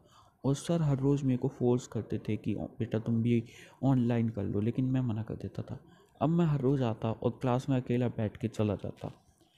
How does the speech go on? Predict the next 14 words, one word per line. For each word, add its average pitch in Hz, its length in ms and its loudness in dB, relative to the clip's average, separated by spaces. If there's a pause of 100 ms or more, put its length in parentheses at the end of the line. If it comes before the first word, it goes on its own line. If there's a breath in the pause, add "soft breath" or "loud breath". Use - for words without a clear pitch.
(220 soft breath)
लेकिन 139 300 0 (140)
एक 156 240 2
दिन 147 140 2
सर 143 200 -2
मुझको 127 340 -2
अपनी 123 280 2
एक 117 100 -2
स्टोरी 107 380 -2
सुनाते 90 480 -8
हैं। 90 200 -6 (1300)
उस 165 160 0
स्टोरी 151 280 2
में 147 140 0
सर 139 280 -2